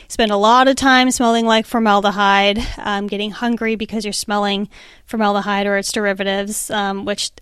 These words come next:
is that even a thing? Like, is that a real thing? I've been told at one point that formaldehyde just, like, encourages hunger. I don't know. Side note, <laughs> so then once you are getting into more of the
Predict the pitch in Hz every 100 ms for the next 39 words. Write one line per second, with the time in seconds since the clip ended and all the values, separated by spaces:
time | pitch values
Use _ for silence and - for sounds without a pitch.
0 | - 262 427 466 359 285 226 214 208 220
1 | - _ _ _ _ _ 254 277 320 320
2 | 240 226 226 240 226 226 - 233 - 285
3 | 254 - 214 208 185 190 - 190 190 190
4 | 190 226 196 190 196 196 190 - 190 -
5 | _ - 214 202 208 196 190 185 202 202
6 | 220 226 - 202 190 185 190 - - -
7 | - - - - 320 262 240 - - -
8 | - - - 285 269 277 254 247 - -
9 | - - 269 269 311 - 339 339 311 233
10 | 226 226 220 - 226 226 - 240 220 208
11 | 208 196 - 202 196 196 190 - - 226
12 | 214 202 196 196